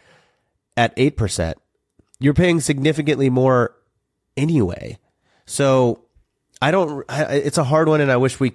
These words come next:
we did a whole episode on, like, the downside of this, because I, I agree that fundamentally it is kind of against, like, real estate investing. But if we're talking about cash flow, it's like, why, why, I feel like there's this, this high horse mentality of, like, "I would never do that.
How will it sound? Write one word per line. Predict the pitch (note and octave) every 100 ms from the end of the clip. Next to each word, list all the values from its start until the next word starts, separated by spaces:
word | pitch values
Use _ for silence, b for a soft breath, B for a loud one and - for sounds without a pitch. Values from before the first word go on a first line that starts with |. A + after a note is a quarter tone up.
| -
we | B2
did | A#2 A#2
a |
whole | G2+ A#2 -
episode | A2+ A2 A2+ G#2+
on, | G2+
like, | G2 F#2+
the | G2+
downside | G2 G#2 A2+ C3+
of | C#3
this, | D#3 D3
because | B2+ C#3 C3 G#2+ B B B B B B B B B _
I, | - D3+
I | D#3+
agree | D#3+ A#2+ D3+
that | C#3+ A#2+
fundamentally | D3 C#3+ A#2+ B2 B2+ A2+ G#2
it | G#2+
is | A2+ -
kind | A2+ A#2+
of | G#2+
against, | F#2+ G#2 G#2 G2+
like, | G#2 F2+ -
real | G#2 B2
estate | C3+ D#3 D#3
investing. | D#3+ D#3+ D#3 F3+ F3
But | C3+
if | B2
we're | B2+
talking | C#3 D3 C#3+ C3
about | A#2 G#2+ -
cash | - B2 C#3
flow, | - G2+ G2
it's | F#2
like, | A2 G2+
why, | G2 G2+ A#2 C3 D3+ D3+ C3 - _
why, | A#2 B2 C3+ D3+ D3 B B B _ _ _ _
I | B2+
feel | - F3
like | D3
there's | D3 B2+
this, | B2+ - -
this | - A#2 -
high | - B2
horse | A#2 B2+ A#2 -
mentality | G#2+ G#2 A#2 A#2 G#2
of, | F#2+
like, | F#2+ F#2+ G2+
"I | B2+
would | C3
never | B2+ G#2
do | F#2+ A#2+ B2
that. | G2+ F2 -